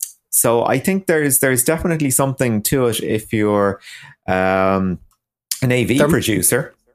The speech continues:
Speaker 2: Yeah, there, there, there must be a market for it because they're not going to invest that kind of money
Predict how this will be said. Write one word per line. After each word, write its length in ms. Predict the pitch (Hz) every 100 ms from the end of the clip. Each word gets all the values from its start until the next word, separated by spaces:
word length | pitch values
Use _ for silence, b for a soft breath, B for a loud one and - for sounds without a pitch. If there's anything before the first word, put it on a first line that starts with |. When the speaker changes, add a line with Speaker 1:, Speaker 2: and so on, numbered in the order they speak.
| _
Speaker 2:
Yeah, 200 | 113 104 107
there, 160 | 123
there, 260 | 131 127 123
there 200 | 110 123
must 200 | 127 -
be 80 | 110
a 40 |
market 400 | 101 101 90 90
for 220 | - 92
it 80 | 85
because 280 | 92 107 87
they're 80 | 104
not 180 | 107 104
going 180 | 104 95
to 80 |
invest 540 | 98 90 101 90 - - b b b -
that 200 | 101 101
kind 220 | 113 104
of 60 | 92
money 440 | 98 98 85 92